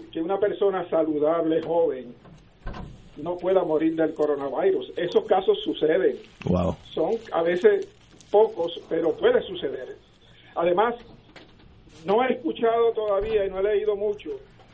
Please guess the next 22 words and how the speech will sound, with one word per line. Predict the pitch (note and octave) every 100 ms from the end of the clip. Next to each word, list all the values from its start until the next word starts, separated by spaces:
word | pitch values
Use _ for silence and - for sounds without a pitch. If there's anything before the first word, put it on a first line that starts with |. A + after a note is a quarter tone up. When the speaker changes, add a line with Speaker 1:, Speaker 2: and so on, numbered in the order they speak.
| -
Speaker 1:
Sería | D#3+ E3 G3
bueno | F#3+ G3 G3+ G3+
que | F#3+ E3 E3 - - - _ _ -
investigar | F3 E3+ E3 E3 D#3+ F#3+ F#3+
más | F#3+ G3+ - - - - - - - - - - -
de | F#3+ G3
los | F#3 F3+
problemas | G3 F#3 F#3+ A3 A#3
que | A3
tienen | G#3 A3 G#3+
los | G#3+
niños | F#3+ A3+ G#3+ F#3 F3 F3
con | - -
ese | - G3+
virus, | F3 F#3 - - - _ - - - _ _ -
que |
no | E3 F#3+
se |
ha | G#3+
hablado | F#3+ G3+
casi | G#3+ - G3
nada. | E3 F#3 -